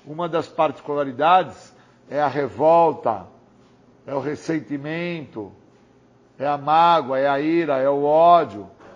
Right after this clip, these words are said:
é a negação da realidade. Então eu preciso sacar que quem cria meus defeitos ou as minhas qualidades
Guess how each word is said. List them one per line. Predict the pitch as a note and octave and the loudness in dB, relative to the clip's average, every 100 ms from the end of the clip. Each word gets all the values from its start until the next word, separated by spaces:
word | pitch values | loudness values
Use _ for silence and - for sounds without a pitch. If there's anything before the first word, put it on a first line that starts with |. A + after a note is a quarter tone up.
| - - | -20 -8
é | |
a | B2+ | -8
negação | C#3+ D#3 D3 - D#3+ | -6 -4 -6 -4 -4
da | D#3 | -2
realidade. | C3+ C#3+ C#3+ B2+ D3+ E3+ F3 D3 G2+ F#2 _ _ _ _ _ _ _ | 0 0 -2 0 2 4 2 0 -6 -20 _ _ _ _ _ _ _
Então | G2 D#3+ | -8 -6
eu | F#3 | -4
preciso | F#3 D#3+ - A3 A3+ A3 | -4 -4 -6 -10 -8 -10
sacar | - E3 - D#3+ C#3 G#2 - - _ _ _ _ _ _ | -2 -2 2 4 4 2 -10 -20 _ _ _ _ _ _
que | - C#3+ | -20 -20
quem | - A3 A3 G3 | -12 -4 -4 -4
cria | - F#3+ F#3 | -6 -2 0
meus | E3 E3+ D#3+ | 0 0 -4
defeitos | A#2+ - - E3+ G3 D3 - - | -4 -8 -4 0 0 -2 -18 -6
ou | F3 F3+ | 2 2
as | D3+ | 2
minhas | A#2+ E3 D#3+ - | -4 -10 -10 -8
qualidades | D3+ D3 C#3 C#3+ F#3 F3+ - - | -2 -2 0 4 4 4 -2 -20